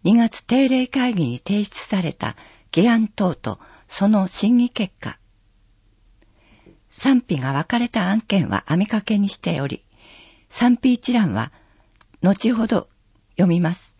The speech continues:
議案名中の令和丸年度についてはR丸、会津若松市は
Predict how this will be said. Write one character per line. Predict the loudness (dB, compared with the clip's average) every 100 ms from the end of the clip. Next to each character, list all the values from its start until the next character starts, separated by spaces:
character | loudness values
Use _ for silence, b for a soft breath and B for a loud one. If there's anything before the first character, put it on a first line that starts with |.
| _ _ _ _ _ _ _ _ _ _
議 | 2 4
案 | 6 6 4
名 | 4 0
中 | 0 0 0
の | 0 -4 -10 b b b b b _ _ _ -20 b b b _ 0
令 | 2 4
和 | 2 -2
丸 | 0 4 6
年 | 6 6 4
度 | 0 -4 _
に | 4 4
つ | 2
い | -2
て | -2 -4
は | -4 -8 _
R | 2 4 2
丸、 | 0 -2 -4 _ _ _ _ _ _ _ _
会 | 0 2
津 | 2 2
若 | 2 4
松 | 4 2
市 | -4 -4
は | -4